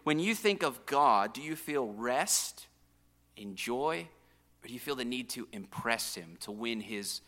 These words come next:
favor and affection? Interestingly enough, both look in the mirror. Both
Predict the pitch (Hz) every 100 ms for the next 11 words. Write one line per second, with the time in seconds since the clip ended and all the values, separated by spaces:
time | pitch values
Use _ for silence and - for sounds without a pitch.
0 | _ - - 120 113 98 85 - 101 -
1 | 110 101 - 78 - _ _ _ _ _
2 | _ _ _ _ _ _ _ _ _ _
3 | _ _ _ _ _ _ - - 160 208
4 | - 208 165 131 101 117 135 87 - -
5 | - _ _ _ _ _ _ _ 147 180
6 | 240 190 190 175 135 107 123 110 - 170
7 | 214